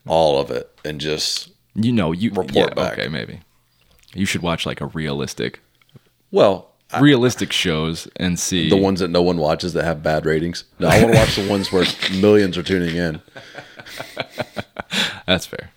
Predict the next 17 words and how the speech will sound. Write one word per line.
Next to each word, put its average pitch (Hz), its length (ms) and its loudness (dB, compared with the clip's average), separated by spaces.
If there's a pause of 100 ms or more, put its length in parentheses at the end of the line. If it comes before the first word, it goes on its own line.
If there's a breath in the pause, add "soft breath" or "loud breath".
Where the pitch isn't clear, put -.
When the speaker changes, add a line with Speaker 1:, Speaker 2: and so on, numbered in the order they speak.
Speaker 2:
That's 85 180 -6
fair. - 260 -4
Get 104 140 2
a 80 40 -4
take - 300 -4
on 78 220 -6
what, 78 240 -8
what's - 280 -12
going 78 220 -4
on 67 140 -6
in 73 60 -12
America. - 240 -8
I 110 60 2
mean, 117 100 0
that's 175 140 0
good. 110 200 -4 (120)
Yeah. 107 120 -6